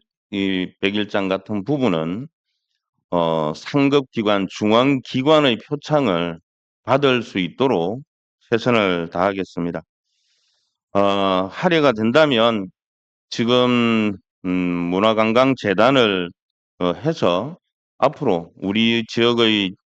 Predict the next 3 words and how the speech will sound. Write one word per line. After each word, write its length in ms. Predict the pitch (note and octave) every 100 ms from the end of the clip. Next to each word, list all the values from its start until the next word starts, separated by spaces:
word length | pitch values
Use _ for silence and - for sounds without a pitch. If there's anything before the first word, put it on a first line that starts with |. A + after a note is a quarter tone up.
| _ _ _ _
축제와 800 | - G3+ - F#3 D3 E2+ E2 A#2+ D3+ _
또 500 | G2 F#2+ F2 E2+ D#2+ -
관광산업을 880 | F#2 G#2 D3 C3 C3+ C#3 A#2+ F2